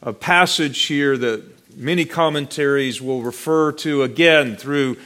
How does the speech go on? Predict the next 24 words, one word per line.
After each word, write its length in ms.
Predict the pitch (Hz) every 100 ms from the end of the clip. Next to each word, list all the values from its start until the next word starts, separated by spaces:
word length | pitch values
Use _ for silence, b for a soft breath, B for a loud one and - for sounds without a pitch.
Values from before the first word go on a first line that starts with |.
| B B B
this 160 | - 123
king 380 | - 214 214 175
of 120 | 123
Tyre, 480 | - 139 131 127 123
but 220 | 127 131
the 80 | 127
king 300 | 185 180 147
of 140 | 120
Tyre, 320 | 156 147 143
there 160 | 143 143
is 180 | 127 131
a, 240 | 123 110 B B B
another 760 | 127 139 180 196 165 131 104 - B -
personality 800 | 170 - 151 147 160 160 151 147
behind 560 | 135 123 160 165 165 151
that. 400 | 139 110 - - _ _ _ _ _ _ _ _ _ _ _
In 100 | 101
verse 220 | 113 147 -
thirteen, 880 | 160 151 - 156 156 151 135 113 - _ _ _
it 120 | -
says, 500 | - 147 139 127 107
"You 220 | 131 170 170
were 220 | 160 151
in 200 | 139